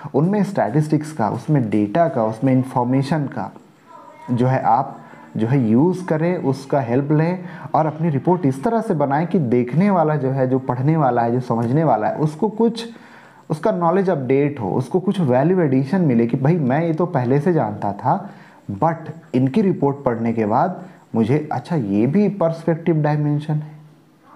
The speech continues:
Last में एक चीज़ बताऊंगा, एक होता है data स्क्रैप। Data से हम information बनाते हैं,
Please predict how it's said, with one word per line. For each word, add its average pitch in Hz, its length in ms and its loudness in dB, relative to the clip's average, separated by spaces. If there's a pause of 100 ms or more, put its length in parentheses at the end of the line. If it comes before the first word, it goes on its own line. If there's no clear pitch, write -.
(340)
Last 160 300 0
में 208 80 2
एक 196 60 -2
चीज़ 185 140 2
बताऊंगा, 131 580 0 (800)
एक 170 140 2
होता 190 280 0
है 196 180 0
data 123 380 0
स्क्रैप। 117 520 -4 (1400)
Data 117 480 0
से 190 260 0
हम 180 440 -2
information 123 760 0
बनाते 143 400 0
हैं, 147 260 -4